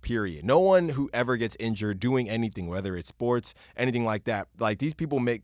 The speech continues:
these guys make, these women, guys, they make millions. They're still human. So anyone that ever says, like, "I hope he breaks his leg," or whatever, that's never funny, and it's corny, and just don't do it, you know, unless you just wanna be s-, looked at as a piece of trash.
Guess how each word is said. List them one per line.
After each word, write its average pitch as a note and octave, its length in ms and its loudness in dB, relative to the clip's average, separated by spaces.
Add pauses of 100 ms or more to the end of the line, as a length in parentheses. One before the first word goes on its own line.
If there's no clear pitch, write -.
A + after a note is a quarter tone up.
these C#3+ 180 -4
guys C3 260 0
make, A2+ 220 -4
these A#2+ 200 -4
women, C#3 360 2
guys, B2 380 -2 (160)
they C3 120 2
make D#3 220 4
millions. G#2 580 0 (140)
They're C3+ 140 4
still C#3 260 0
human. F2 480 -6
So G#2+ 340 -2 (320)
anyone F#3 600 6
that C#3 200 2
ever C3 240 0
says, B2 320 -2
like, G2 220 -4
"I G2 80 -2
hope A#2 240 -4
he A2 40 -6
breaks G#2 280 -6
his F#2 160 -12
leg," G#2+ 260 -4
or E2+ 160 -8 (200)
whatever, B2+ 360 4
that's A#2+ 260 0
never A#2 360 0
funny, A2 580 -2
and G#2 180 -2
it's G2+ 140 -6
corny, G#2+ 720 -2
and F#2 220 -4
just F2 260 -6
don't G2 400 -6
do F2 220 -8
it, A1 200 -16
you G2 160 -6
know, F2 200 -2
unless F#2+ 400 -6 (180)
you G2+ 120 -8
just G2+ 180 -6
wanna G2 160 -4
be F#2+ 260 -8 (100)
s-, - 280 -16
looked F#2 340 -6
at F2 160 -6
as E2+ 240 -8
a E2+ 60 -14
piece E2 200 -12
of D2+ 60 -18
trash. C#2+ 480 -14